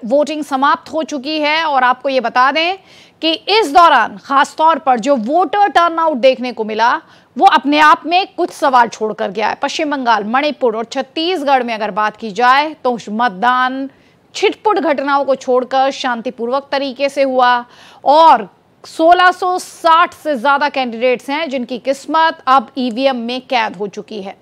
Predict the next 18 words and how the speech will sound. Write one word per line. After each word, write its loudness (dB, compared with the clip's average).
Voting 2
percentage -4
की -8
बात -2
की -8
जाए, 0
तो -6
पश्चिम -8
बंगाल -4
में -16
सतहत्तर -8
फीसदी -8
से -10
ज्यादा -6
voting -10
हुई, -8
त्रिपुरा -2
में -8